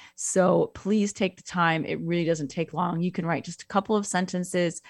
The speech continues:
about why you like this show. And it really, really does help. And you know, you know what else you, people can do? People can, there are so many ways to support our show, even if you don't wanna spend any money. You can also just share it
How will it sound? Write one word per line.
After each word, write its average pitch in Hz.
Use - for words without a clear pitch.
about 165
why 165
you 165
like 160
this 160
show. 156
And 160
it 175
really, 175
really 160
does 147
help. 147
And 196
you 220
know, 247
you 220
know 330
what 262
else 269
you, 262
people 170
can 156
do? 147
People 208
can, 220
there 254
are 262
so 233
many 233
ways 175
to 170
support -
our 165
show, 156
even 262
if 214
you 190
don't 180
wanna 160
spend 151
any 165
money. 165
You 208
can 247
also 285
just -
share 160
it 180